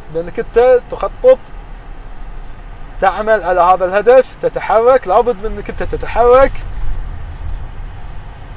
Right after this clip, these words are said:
كي تنجح النوفاب. لابد أن أنت يكون لك شيء تتطلع إليه، تحققه، تريد أن تحققه، والنوفاب هو، أقصد ال-، الفاب عائق في حياتك،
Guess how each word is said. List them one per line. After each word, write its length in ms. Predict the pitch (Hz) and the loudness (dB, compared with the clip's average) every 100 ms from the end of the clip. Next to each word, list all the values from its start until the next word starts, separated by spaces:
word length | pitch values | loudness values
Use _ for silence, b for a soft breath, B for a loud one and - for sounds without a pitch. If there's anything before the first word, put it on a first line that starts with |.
| - | -4
كي 400 | 180 180 175 175 - - 214 | 0 0 0 -4 -10 -8 -2
تنجح 320 | 226 180 180 | -2 -2 -6
النوفاب. 580 | 175 165 247 277 262 208 | -4 0 4 6 6 6
لابد 360 | 185 190 190 | 4 4 -2
أن 140 | 196 185 | -4 -4
أنت 480 | 208 - - 175 139 - - - - - - | -4 -4 -2 -2 -2 -10 -14 -12 -10 -10 -8
يكون 340 | 160 165 240 233 | -4 2 2 2
لك 120 | 214 | 2
شيء 160 | 240 220 | 2 2
تتطلع 600 | 185 185 233 226 196 165 | 2 -2 2 4 2 2
إليه، 360 | 175 226 240 - - - - - - - - - - - - | 2 6 4 2 -10 -12 -12 -10 -12 -10 -10 -10 -12 -14 -6
تحققه، 580 | 170 180 - 226 247 240 | -4 -2 0 2 4 2
تريد 260 | - 185 175 | 0 -4 -4
أن 100 | - | -2
تحققه، 480 | - - 220 247 | -4 -2 2 4
والنوفاب 580 | 226 170 170 160 202 185 - | 6 4 2 0 2 0 0
هو، 120 | 165 | 0
أقصد 420 | 170 165 - 165 160 | 0 -2 -6 -8 -8
ال-، 360 | 151 - - | -8 -14 -14
الفاب 340 | 151 214 208 175 - - - | -4 2 4 2 -4 -10 -8
عائق 380 | 165 208 226 - | 2 4 4 2
في 120 | 220 | -2
حياتك، 460 | - 208 226 - | 2 4 4 2